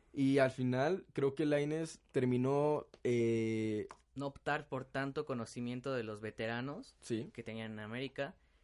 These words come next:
Speaker 2: y por eso dicen, se fue verde, porque le faltó juego,
Speaker 1: Sí.
Speaker 2: experiencia, al contrario de Edson Álvarez, que lo está demostrando en Europa
Speaker 1: Sí.
Speaker 2: con el Ajax, que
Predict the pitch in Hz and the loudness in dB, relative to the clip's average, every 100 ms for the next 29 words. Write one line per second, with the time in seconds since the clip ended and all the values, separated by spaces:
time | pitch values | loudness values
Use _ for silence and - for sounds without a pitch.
0 | _ _ _ _ _ - - 117 123 117 | _ _ _ _ _ -14 -10 -8 -4 -6
1 | - 107 - 110 - 120 131 139 127 123 | -6 -12 -12 -12 -6 -2 0 0 0 -6
2 | - 92 87 95 - 92 - 113 101 _ | -8 -14 -12 -16 -14 -16 -6 -6 -6 _
3 | _ _ _ _ - 131 143 180 226 _ | _ _ _ _ -6 -4 -2 -4 -6 _
4 | - 190 123 113 120 117 - 123 - - | 2 4 4 -2 -6 -6 -8 -10 -12 -18
5 | _ _ _ _ _ - 117 110 104 101 | _ _ _ _ _ -8 -8 -8 -8 -8
6 | 98 95 92 113 135 151 90 - - - | -6 -8 -10 -10 -8 -8 -10 -14 -20 -20
7 | - - - 98 98 - 98 98 101 - | -20 -20 -14 -12 -12 -10 -10 -8 -10 -10
8 | 107 101 101 104 113 123 117 110 131 - | -8 -8 -8 -6 -4 -4 -4 -8 -10 -6
9 | 127 117 - 98 101 123 113 117 117 - | -4 -4 -8 -12 -8 -4 -4 -4 -10 -12
10 | 104 95 95 92 | -10 -10 -10 -14